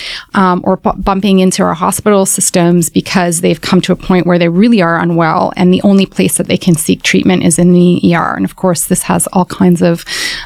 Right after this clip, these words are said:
other ramifications associated with that. So even in institutional settings, cheeking pills is common. So that's when you might, you know, you've seen this in the movies, I'm sure. P-, somebody's like, "Here, you know, stick out your tongue."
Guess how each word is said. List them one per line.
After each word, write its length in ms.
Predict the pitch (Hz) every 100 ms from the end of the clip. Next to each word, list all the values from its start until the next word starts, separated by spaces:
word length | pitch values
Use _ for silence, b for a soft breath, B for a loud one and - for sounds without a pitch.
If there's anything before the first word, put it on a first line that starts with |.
| -
other 300 | 196 190 180
ramifications 800 | 170 170 175 - - 185 185 175
associated 480 | - 180 - 180
with 160 | 180 170
that. 300 | 175 170 -
So 340 | - 208 185 185
even 200 | 233 240
in 140 | 220
institutional 580 | 220 233 185 214 - 233
settings, 500 | 233 226 240 254 254 B B B -
cheeking 300 | - 233 - 247 247 254 247
pills 340 | - 254 240
is 100 | 254
common. 440 | - 233 233 240
So 300 | 247 185 175
that's 240 | 170 180 -
when 300 | 180 175 170
you 120 | 170
might, 260 | 165 175 - _ _
you 120 | 185
know, 240 | 170 175 190
you've 120 | 180
seen 160 | - 190
this 140 | 175
in 40 | 185
the 60 |
movies, 320 | 170 180 185 185
I'm 100 | 185
sure. 280 | - 190 190
P-, 140 | -
somebody's 320 | - 175 170
like, 180 | 175 156
"Here, 440 | 269 294 254 131 -
you 120 | 196
know, 160 | 180 175 _
stick 200 | - -
out 100 | 320
your 80 | -
tongue." 380 | - 262 190